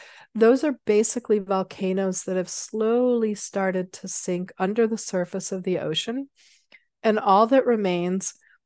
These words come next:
is the very tippy top of what was previously a volcanic island. And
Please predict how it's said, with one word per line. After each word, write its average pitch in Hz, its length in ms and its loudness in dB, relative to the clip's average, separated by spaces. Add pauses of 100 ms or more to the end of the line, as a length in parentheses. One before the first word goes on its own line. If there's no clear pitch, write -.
(140)
is 202 280 4
the 196 100 2
very 220 300 4
tippy 220 400 -6
top 170 540 -2 (140)
of 202 600 0
what 190 180 0
was 190 160 0
previously 185 460 -2
a - 20 -6
volcanic 175 560 -2
island. 165 440 -2 (580)
And 196 640 2